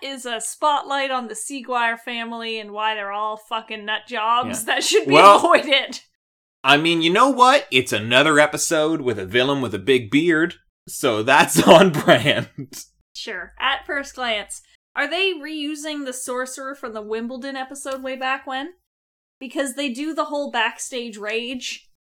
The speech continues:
Speaker 1: type puppetry
Speaker 2: Yes.
Speaker 1: shit, but then they don't do that enough that it's like, that's the villain of the piece, whereas this wizard looks a hell of a lot like the one that they did at Wimbledon, which,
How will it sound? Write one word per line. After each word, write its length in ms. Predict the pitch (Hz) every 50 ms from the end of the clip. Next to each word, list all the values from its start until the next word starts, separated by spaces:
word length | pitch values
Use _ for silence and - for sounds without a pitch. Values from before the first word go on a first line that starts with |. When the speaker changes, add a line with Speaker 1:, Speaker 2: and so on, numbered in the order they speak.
| _ _ _ _ _ _ _ _ - - -
Speaker 1:
type 280 | - - 277 262 240 - _ -
puppetry 240 | - - - -
Speaker 2:
Yes. 200 | 131 131 101 -
Speaker 1:
shit, 600 | - - 370 330 330 320 - - - 359 370 359 359 -
but 160 | - 294 294
then 140 | 302 311 339
they 220 | 359 359 330 240 -
don't 500 | - 247 240 247 262 277 277 - _ 233 -
do 180 | 262 262 262
that 260 | 226 254 233 220 226
enough 640 | 226 214 190 190 190 180 190 247 349 392 - - - -
that 180 | 262 233 220 220
it's 260 | 214 - - - -
like, 440 | 202 196 190 180 180 180 - _ _ _ _ _ _ _ _ _ _ _ _ - 208
that's 480 | 196 233 208 202 208 - - - - -
the 140 | - 214
villain 420 | 196 180 180 202 190 214 269 302 320
of 100 | 320 302
the 80 | 320
piece, 480 | 311 320 - 330 320 330 330 330 - - - -
whereas 640 | 226 233 233 233 226 208 208 214 202 190 - - - _
this 320 | - 226 220 214 - -
wizard 560 | - 262 294 277 - 254 233 226 214 208 196 -
looks 320 | 190 226 226 220 - -
a 60 | - 220
hell 240 | - 233 247 311
of 60 | 370 359
a 20 |
lot 260 | 349 302 277 277 269
like 180 | - 233 240 233
the 80 | 233
one 220 | 220 208 220 233 233
that 120 | 233 202
they 100 | - 208
did 180 | 202 208 214 202
at 120 | 190 -
Wimbledon, 600 | 185 208 220 226 233 196 185 180 175 170 185 185 - _ -
which, 400 | 233 240 226 - - - - _